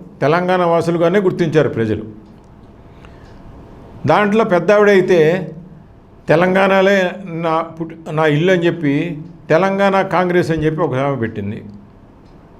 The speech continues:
అక్కడ చివరికి ఏరుకోవటానికి ఏమీ దొరకపోయేటప్పటికి ఏమోలే అని చెప్పి మళ్ళీ కాంగ్రెస్ వాళ్ళు కూడా ఎవరు లేరు, సరే ఈవిడ ఒకవేళ దొరికింది కదా అని ఈవిడకి అప్పచెప్పారు కాంగ్రెస్ని.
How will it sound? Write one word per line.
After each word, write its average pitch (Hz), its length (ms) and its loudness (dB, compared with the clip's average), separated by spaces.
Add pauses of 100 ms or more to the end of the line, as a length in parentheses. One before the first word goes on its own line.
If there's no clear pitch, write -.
(520)
అక్కడ 196 220 2 (120)
చివరికి 196 380 4 (380)
ఏరుకోవటానికి 185 580 2
ఏమీ 175 160 0
దొరకపోయేటప్పటికి 151 1000 2 (760)
ఏమోలే 180 400 6
అని 156 120 2
చెప్పి 156 220 0
మళ్ళీ 139 540 0 (560)
కాంగ్రెస్ 214 420 2
వాళ్ళు 185 180 4
కూడా 175 160 4
ఎవరు 156 300 2
లేరు, 165 440 2 (580)
సరే 190 180 4
ఈవిడ 180 300 4
ఒకవేళ 170 220 2
దొరికింది 170 460 2
కదా 156 200 4
అని 151 340 -2
ఈవిడకి 156 320 4
అప్పచెప్పారు 151 480 0
కాంగ్రెస్ని. 127 520 -2